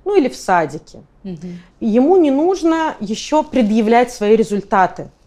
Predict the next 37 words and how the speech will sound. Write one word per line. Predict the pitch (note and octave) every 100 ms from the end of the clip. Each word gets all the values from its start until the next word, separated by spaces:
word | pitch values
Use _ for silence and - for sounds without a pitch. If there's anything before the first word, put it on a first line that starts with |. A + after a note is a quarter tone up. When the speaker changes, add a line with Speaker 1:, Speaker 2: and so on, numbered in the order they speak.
| _ _ _ _ _ _ -
Speaker 1:
То | C#4
есть | C4+
девочка | G#3 F4 G4 - -
до | A3
семи | - A#3
лет | G#3+ F#3+
всегда | - G3 F#3+
самая | - E4+ F#4 F#4
красивая, | F4+ F4+ - E4 E4+ D#4+
мальчик | D#4 D#4 D#4 -
самый | - D#4 D4+ D#4
умный, | D4+ D4+ D4+ D4+ D#4
ты | D4
самый | - C#4+ C#4 C#4+
смелый, | - A#3 C#4 C4+ C4+
она | C4+ C4+
самая | C#4 C#4 C#4+ C#4
быстрая. | F#3+ B3+ B3 A3 G#3 - - _
В | -
семь | F4 E4
лет | C#4+
он | B3+ A3+
идет | G#3 F#3+
в |
школу | - - E3+ D3+ E3+ - _ _ _ _ _ _ _
и | G#3+
тут | - B3+ -
понимает, | E4+ E4+ F4+ E4+ B3
что | - F#3+
вообще-то | D#3+ - - G4+ E4 - -
<laughs> | F#3
Speaker 2:
И | G3
начинает | G3+ - G#3+ B3+ D#4+ B3
звонить | B3 B3+ D#4 D#4
учитель | - D#4+ - F#3
иногда. | E3+ D#3+ D#3 D3+ D#3
Speaker 1:
Да. | E3 F3 D#3